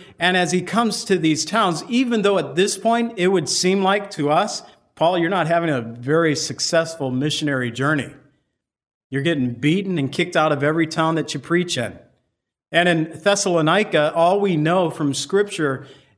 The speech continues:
that he at least stayed there for three weeks, but that could have been the full length of his ministry. He may have been there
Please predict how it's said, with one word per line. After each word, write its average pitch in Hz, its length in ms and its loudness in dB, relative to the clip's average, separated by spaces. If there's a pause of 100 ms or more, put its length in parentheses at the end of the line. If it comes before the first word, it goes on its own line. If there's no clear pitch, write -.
(240)
that 151 400 0
he 160 340 2
at 165 160 -4
least 185 400 2
stayed 185 340 2
there 160 160 4
for 151 160 -4
three 170 360 0
weeks, 160 360 0
but 127 200 -6
that 180 240 -2
could 190 160 -2
have 160 80 -2
been 160 160 2
the 139 100 0
full 202 460 2
length 202 320 2
of 151 160 -2
his 143 180 -2
ministry. 147 540 -2
He 139 100 -4
may 165 180 0
have 180 140 -4
been 160 160 2
there 139 260 0